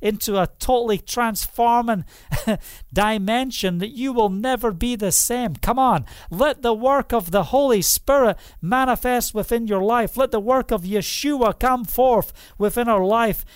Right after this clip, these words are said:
in Yeshua's name. Who for the joy set before him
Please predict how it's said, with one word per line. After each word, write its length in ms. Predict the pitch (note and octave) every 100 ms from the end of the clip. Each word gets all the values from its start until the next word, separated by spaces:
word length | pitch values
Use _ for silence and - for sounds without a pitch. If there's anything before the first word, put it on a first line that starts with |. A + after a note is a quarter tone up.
| -
in 200 | G3+ G#3+
Yeshua's 640 | G3+ F#3 - A3+ G#3+ E3+
name. 460 | G3 A3+ F#3+ A#2 F#2+ - _ _ _ _ _ _ _ _ - - -
Who 200 | C#4 C#4
for 120 | -
the 120 | G#3 E3
joy 440 | - A3 A#3+ A#3
set 340 | - G#3+ G#3+
before 400 | F#3 - G#3 G3
him 260 | E3 F#3